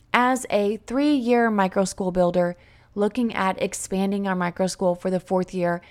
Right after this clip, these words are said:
looking at investments, looking at property. And I want you to know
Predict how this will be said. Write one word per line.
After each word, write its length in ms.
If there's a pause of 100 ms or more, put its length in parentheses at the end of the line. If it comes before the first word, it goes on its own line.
(300)
looking 300
at 100
investments, 600
looking 300
at 100
property. 580
And 120
I 80
want 260
you 80
to 80
know 380